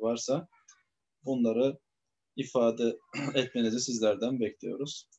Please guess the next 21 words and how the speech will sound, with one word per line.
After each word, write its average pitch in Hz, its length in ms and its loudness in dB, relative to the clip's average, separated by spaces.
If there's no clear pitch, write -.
Ve 135 60 -8
bu 139 140 -2
dersleri 123 420 2
tefsir 135 540 -2
derslerine 113 400 4
katılmak 117 480 -2
isteyen 113 420 -2
arkadaşlarınıza, 117 1000 -2
öğrencilere 117 720 2
tavsiye 117 380 -2
etmenizi 110 380 -6
de 135 40 -2
sizlerden 107 540 -4
bekliyoruz. 104 640 -6
Bir 147 180 -2
dahaki 117 280 -4
Safhat-ı 120 440 -8
Tefasir 107 520 -2
dersinde 107 400 0
buluşmak 107 360 -8
üzere. 101 300 -4